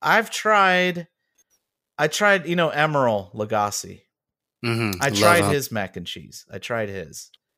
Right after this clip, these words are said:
Speaker 1: and he has, he has his, uh, essence that he puts in there, the, uh,
Speaker 2: <laughs>
Speaker 1: Cajun,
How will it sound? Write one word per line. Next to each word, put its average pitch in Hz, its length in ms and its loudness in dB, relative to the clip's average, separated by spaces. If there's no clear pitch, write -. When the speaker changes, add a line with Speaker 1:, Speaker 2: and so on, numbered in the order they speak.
Speaker 1:
and 107 80 -10
he 113 80 -6
has, 117 380 -4
he 110 100 -8
has 104 260 0
his, 90 380 -6
uh, 82 160 -10
essence - 800 -4
that 104 220 -14
he 85 100 -14
puts - 300 -12
in 85 140 -8
there, 80 380 -12
the, 90 280 -8
uh, - 20 -6
Speaker 2:
<laughs> - 340 -8
Speaker 1:
Cajun, 107 640 -6